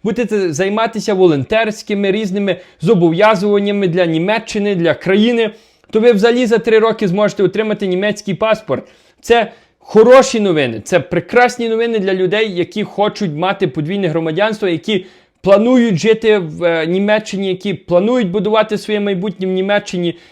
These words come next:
І я не міг з вами не поділитися ц-, ц-, цими новинами. Чи я агітую людей, щоб вони покидали Україну і не поверталися? Ні, ніколи. Я за Україну, я за свою державу, я за те, щоб наша Україна мала майбутнє.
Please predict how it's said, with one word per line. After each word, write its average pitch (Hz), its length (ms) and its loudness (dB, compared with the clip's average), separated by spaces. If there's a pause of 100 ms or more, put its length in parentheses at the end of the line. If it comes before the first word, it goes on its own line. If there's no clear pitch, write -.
І 175 100 -2
я 220 120 4
не 220 140 0
міг 233 200 -2
з 165 80 -8
вами 214 240 0
не 196 100 0
поділитися 185 720 -2
ц-, - 60 -18
ц-, - 600 -20
цими 208 300 2
новинами. 170 520 0 (420)
Чи 190 80 2
я 220 280 6
агітую 240 480 2
людей, 233 320 2
щоб 226 220 -6
вони 226 180 -2
покидали 226 500 -2
Україну 226 400 -2
і 220 40 -2
не 214 100 0
поверталися? 208 760 -2
Ні, 185 360 -2 (160)
ніколи. 190 540 4
Я 196 200 4
за 214 200 2
Україну, 220 640 -2 (240)
я 180 360 2
за 165 280 2
свою 220 360 -4
державу, 202 680 2
я 170 220 2
за 160 200 0
те, 214 320 0
щоб 160 280 -4
наша 196 340 -2
Україна 190 540 -4
мала 180 300 0
майбутнє. 165 580 -2